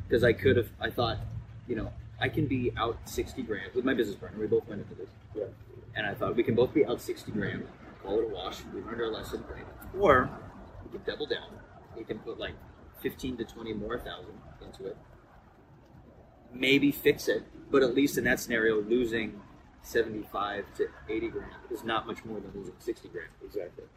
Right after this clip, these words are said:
Speaker 1: So, fuck it.
Speaker 2: You might as well go for it.
Speaker 1: Might as well fucking go for it.
Speaker 2: Okay.
Speaker 1: And so we did that. And now, fast forward to this point in time, we have two Amazon brands that we're
Speaker 2: Okay.
Speaker 1: managing.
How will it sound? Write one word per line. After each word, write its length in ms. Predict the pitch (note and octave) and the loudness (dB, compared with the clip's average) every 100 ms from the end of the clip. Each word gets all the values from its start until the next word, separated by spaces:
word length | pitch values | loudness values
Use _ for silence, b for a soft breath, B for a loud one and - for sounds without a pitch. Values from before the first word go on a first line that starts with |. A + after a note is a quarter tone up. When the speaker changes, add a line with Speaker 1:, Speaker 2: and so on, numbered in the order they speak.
| - | -14
Speaker 1:
So, 280 | - G#2 F2+ F2+ - - - | -4 -4 -4 -12 -16 -12 -8
fuck 180 | G#2+ | -6
it. 100 | - - | -6 -8
Speaker 2:
You 60 | A2 | -12
might 60 | G#2+ | -10
as 60 | |
well 100 | G2+ | -12
go 80 | G2 F2+ | -14 -16
for 60 | E2+ | -18
it. 120 | E2+ | -12
Speaker 1:
Might 140 | A2 | -10
as 80 | A2 | -10
well 100 | G#2 G#2 | -10 -10
fucking 220 | G2+ F#2+ | -12 -10
go 120 | G2 | -12
for 120 | G#2 - | -12 -16
it. 240 | - A2+ | -20 -16
Speaker 2:
Okay. 180 | A2+ B2 - - - | -14 -14 -18 -20 -16
Speaker 1:
And 80 | - | -8
so 100 | G#2 | -8
we 100 | G2+ | -2
did 180 | G#2 | -2
that. 200 | B2+ D3+ - - | 0 -4 -8 -10
And 100 | G2 | -6
now, 260 | G2+ G2+ G2 G2+ - _ _ - | -6 -6 -10 -12 -16 _ _ 0
fast 240 | G#2 - | 0 0
forward 300 | A#2+ A2 G#2+ - - | -8 -8 -8 -14 -10
to 200 | G#2 F#2+ G#2+ | -8 -4 -2
this 140 | C#3 | -4
point 260 | - G#2+ G2 | -4 -10 -10
in 60 | |
time, 340 | - F#2 G#2+ G#2 - | -10 -10 -10 -14 -10
we 100 | G2+ | -8
have 120 | F#2 - | -8 -12
two 440 | - A#2+ A#2 A#2 A2+ - | -6 -2 0 -2 -6 -10
Amazon 340 | G#2 G#2 G2+ F#2+ | -8 -8 -8 -10
brands 380 | F#2+ G2+ B2 - - - | -12 -12 -14 -18 -18 -14
that 100 | - | -10
we're 60 | - | -8
Speaker 2:
Okay. 80 | F#2+ | -8
Speaker 1:
managing. 280 | G2 G#2+ | -10 -12